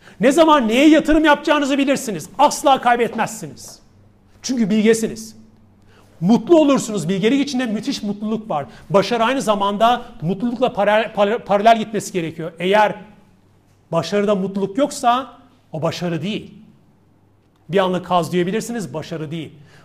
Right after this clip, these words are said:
Bu yüzden kardeşler, bu yaşamda en değerli temel ihtiyaç bilgelik. Peki nasıl bilgi olacağız? Bilgelik nereden gelecek? Tanrı sözünden. Düşman bilge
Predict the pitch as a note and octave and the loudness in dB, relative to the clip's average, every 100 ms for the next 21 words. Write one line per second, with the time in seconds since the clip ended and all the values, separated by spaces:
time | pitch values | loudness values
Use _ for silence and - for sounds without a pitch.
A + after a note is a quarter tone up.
0 | - A3 D4 B3+ B3+ A#3 G#3 G3+ G#3 - | -6 0 0 0 -6 -4 -2 -2 -4 -6
1 | F3+ C#3+ G#3+ A#3+ A#3 A3 G#3 G#3+ A#3+ C#4 | -8 -6 -6 -6 -6 -6 -8 -6 -6 -4
2 | A3 F#3 F3 F3+ F3+ F#3 F3 F#3+ F#3+ E3 | -4 -2 -2 -2 -8 -10 -8 -6 -6 -12
3 | - F3 C3+ - - _ _ F#3+ B3+ A#3+ | -8 -8 -8 -12 -20 _ _ -4 0 0
4 | F3+ B2 - - _ _ _ - - _ | -2 -6 -16 -20 _ _ _ -20 -20 _
5 | _ _ _ _ _ _ D3 C#3+ D#3+ G3 | _ _ _ _ _ _ -14 -10 -8 -6
6 | D4+ G3+ D3+ A#2+ A2+ C#3+ G#3+ - - _ | -4 -4 -4 -8 -12 -12 -12 -16 -20 _
7 | _ _ - E3+ D#3+ D#3+ E3 F#3 B3+ A#3+ | _ _ -10 -6 -4 -4 -4 -4 -4 -4
8 | F3 C#3 C3 G3 - - _ _ _ _ | -6 -8 -8 -8 -10 -18 _ _ _ _
9 | _ _ - F3+ C#3+ C3+ D#3 D#3 - - | _ _ -14 -12 -10 -10 -10 -10 -14 -20
10 | _ - D#3 C3 A#2+ A#2 G#2+ - _ _ | _ -20 -16 -14 -16 -16 -20 -20 _ _
11 | _ _ _ _ _ D#3 - G#3 G#3+ G3 | _ _ _ _ _ -10 -10 -8 -6 -4
12 | F#3 D#3+ | -4 -2